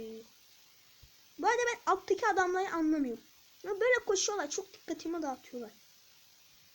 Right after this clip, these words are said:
Şuna bak nasıl koşuyorlar. Normalde hiçbir şey yapmıyor. Evet, bir adamın dostça selamlayacağım. Dur, paralarımızı alalım. Bak nasıl da kaçıyor. Yazık ya. Bak hiçbir şey. Aa kaç şimdi. Tövbe. Hayır.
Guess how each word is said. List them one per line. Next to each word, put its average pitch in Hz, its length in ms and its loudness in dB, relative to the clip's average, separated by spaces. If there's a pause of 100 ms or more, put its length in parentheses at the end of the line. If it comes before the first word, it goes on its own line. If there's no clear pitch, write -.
(640)
Şuna 415 240 -2
bak 381 160 -6
nasıl 392 280 -4
koşuyorlar. 277 480 -6
Normalde 415 340 -2
hiçbir 427 200 -2
şey 392 180 -4
yapmıyor. 320 340 -4 (840)
Evet, 247 260 -4
bir 320 60 0
adamın 320 380 4
dostça - 600 -4
selamlayacağım. 240 720 -10 (360)
Dur, 233 100 -10
paralarımızı 247 580 -6
alalım. 269 300 -6
Bak 392 140 -8
nasıl 349 320 -6
da 254 40 -8
kaçıyor. - 440 -12
Yazık 359 340 -6
ya. 240 100 -10 (600)
Bak 311 220 -8 (200)
hiçbir 381 220 -2
şey. 240 120 -6
Aa 466 340 8
kaç - 180 0
şimdi. 277 320 -2 (280)
Tövbe. - 200 -16 (1000)
Hayır. 571 500 12